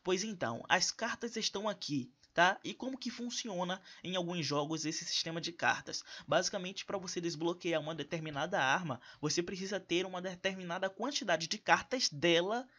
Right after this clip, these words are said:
pra aí sim você conseguir desbloquear ela. Então eu não sei como é que vai funcionar. Será que a gente vai ganhar as cartas e a partir do momento que a gente desbloqueia,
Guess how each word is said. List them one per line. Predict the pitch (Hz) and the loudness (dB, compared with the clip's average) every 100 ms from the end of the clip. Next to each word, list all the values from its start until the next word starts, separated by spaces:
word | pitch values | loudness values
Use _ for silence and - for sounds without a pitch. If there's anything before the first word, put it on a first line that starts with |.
| - _ | -20 _
pra | - 165 | 0 2
aí | 214 | 2
sim | 233 - 185 | 0 -2 -4
você | 190 190 180 | -4 -4 -4
conseguir | 196 175 180 | -4 -6 -2
desbloquear | 196 170 170 190 202 208 196 | -2 0 0 0 0 4 6
ela. | 160 143 - - - | 6 6 2 -6 -8
Então | 175 185 220 | -4 -2 0
eu | 233 | -2
não | 254 | -2
sei | 226 | -4
como | 208 208 | -4 -6
é | |
que | 196 | -4
vai | 196 | -4
funcionar. | 196 202 233 170 117 - - - | -4 -6 -4 -2 -2 -4 -14 -8
Será | - 190 214 | 2 4 4
que | - | 2
a | 196 | -2
gente | 175 175 | -2 -2
vai | 170 170 | 0 0
ganhar | 165 151 160 | 0 -2 0
as | 170 156 | 2 0
cartas | - 139 143 123 113 - | 6 6 6 2 -4 -4
e | 160 | -2
a | 156 | -2
partir | 160 - | -2 -8
do | 190 | -6
momento | 185 170 | -6 -4
que | - | -4
a | |
gente | 175 175 | -4 -6
desbloqueia, | 165 170 170 175 170 143 131 | -6 -4 0 0 0 0 0